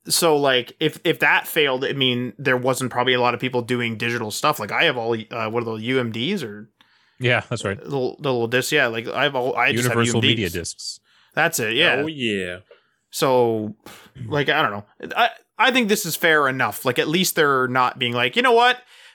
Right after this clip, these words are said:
Speaker 1: The, you have to buy gift cards." You know, at least they're not being
Speaker 2: Yeah.
Speaker 1: annoying. At least you can just go online.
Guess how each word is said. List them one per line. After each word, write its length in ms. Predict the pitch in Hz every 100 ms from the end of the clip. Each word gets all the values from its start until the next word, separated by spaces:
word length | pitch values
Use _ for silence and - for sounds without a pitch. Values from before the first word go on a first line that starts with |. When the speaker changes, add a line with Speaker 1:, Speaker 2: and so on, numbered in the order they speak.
| - 127 -
Speaker 1:
The, 500 | 156 147 143 135 - _ _
you 140 | - 147
have 200 | 185 180
to 80 |
buy 340 | 160 160 151 143
gift 240 | 139 -
cards." 440 | - 101 98 - -
You 40 |
know, 100 | 135
at 40 | 127
least 140 | 139
they're 80 | 143
not 100 | 131
being 160 | 131 123
Speaker 2:
Yeah. 80 |
Speaker 1:
annoying. 360 | 120 120 113 113
At 60 | 127
least 140 | 127
you 60 | 131
can 80 |
just 160 | 123 113
go 80 | 117
online. 480 | 110 110 120 -